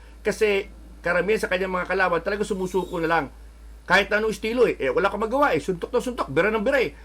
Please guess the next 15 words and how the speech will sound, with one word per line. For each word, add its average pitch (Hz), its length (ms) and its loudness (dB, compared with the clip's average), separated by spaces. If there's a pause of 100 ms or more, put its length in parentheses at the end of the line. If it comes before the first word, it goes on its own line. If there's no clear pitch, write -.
(240)
So, 190 120 0
kinakailangan 196 720 2
physically 190 600 -2
and 123 120 -6
mentally 160 360 -2
tough 185 360 2 (280)
yung 170 280 -4
Charlie 147 520 2
Suarez. 110 960 -4 (400)
Those 226 200 8
are 214 80 4
the 208 80 2
styles, 185 440 2
mga 156 280 0
kaibigan. 165 440 2